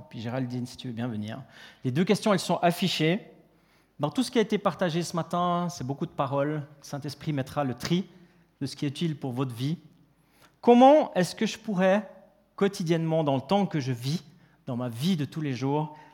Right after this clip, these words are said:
me nourrir quotidiennement de la bonté de Dieu ? Comment c'est ça ? Ou alors, dans ce que je viens de partager, où est l'activité de Dieu ?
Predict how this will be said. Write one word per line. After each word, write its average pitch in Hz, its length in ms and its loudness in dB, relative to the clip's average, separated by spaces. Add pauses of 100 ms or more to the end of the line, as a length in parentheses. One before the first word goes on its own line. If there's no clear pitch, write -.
(160)
me 123 120 2
nourrir 175 600 4
quotidiennement 135 640 -6
de 117 80 -8
la 110 140 -8
bonté 120 320 -6
de 113 100 -6
Dieu ? 110 240 -8 (600)
Comment 127 200 -6
c'est 110 220 -14
ça ? 135 240 -14 (1600)
Ou 143 80 0
alors, 143 720 4 (1040)
dans 123 80 -6
ce - 80 -14
que - 80 -8
je 113 60 -6
viens 135 100 -4
de 135 60 -12
partager, 131 600 -6
où 233 200 2
est 165 60 2
l'activité 139 840 -4 (280)
de 117 160 -6
Dieu ? 120 440 0